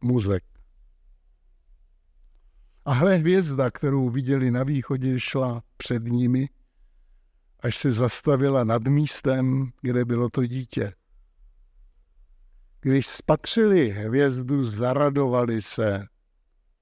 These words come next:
velikou radostí. Na konci prázdnin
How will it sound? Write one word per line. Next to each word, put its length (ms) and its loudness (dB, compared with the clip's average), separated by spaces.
velikou 760 2
radostí. 840 -6
Na 140 0
konci 320 4
prázdnin 840 2